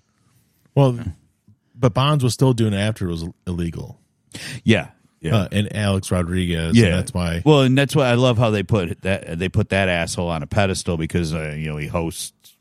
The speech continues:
Speaker 2: you know, he's a broadcaster now. But
Speaker 1: Yep.
Speaker 2: that asshole looked him right in the eyes and was like, "Fuck you. Do it. Prove it."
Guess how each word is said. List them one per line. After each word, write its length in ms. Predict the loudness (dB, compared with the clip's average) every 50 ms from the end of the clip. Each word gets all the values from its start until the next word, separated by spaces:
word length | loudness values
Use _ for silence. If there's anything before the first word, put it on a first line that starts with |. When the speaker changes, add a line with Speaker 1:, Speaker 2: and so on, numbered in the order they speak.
| _ -16
Speaker 2:
you 140 | -12 -10 -8
know, 160 | -8 -8 -6
he's 200 | -6 -6 -6 -6
a 40 | -6
broadcaster 720 | -6 -6 -4 -4 -4 -6 -6 -8 -10 -10 -12 -12 -10 -10 -10
now. 280 | -10 -8 -8 -8 -8 -10 _ _ _ _ _ _ _ _ _
But 220 | -2 -2 -2 -2 -6 -10 -12
Speaker 1:
Yep. 100 | -8 -4
Speaker 2:
that 200 | 0 0 2 2
asshole 500 | 2 0 0 0 0 2 2 2 4 4
looked 240 | 4 4 4 4 2
him 100 | 2 4
right 180 | 4 4 4 2
in 60 | 0
the 100 | 0 0
eyes 300 | 2 2 2 2 0 0
and 80 | 0 -2
was 100 | -2 -4
like, 180 | -6 -6 -8
"Fuck 360 | -8 -6 -6 -4 -4 -4 -4
you. 320 | -2 0 0 0 -2 -4 -6 _ _ _ _ _ _ _
Do 200 | 4 4 4 4
it. 120 | 2 0
Prove 320 | 0 2 4 4 4 4 4
it." 200 | 2 0 -2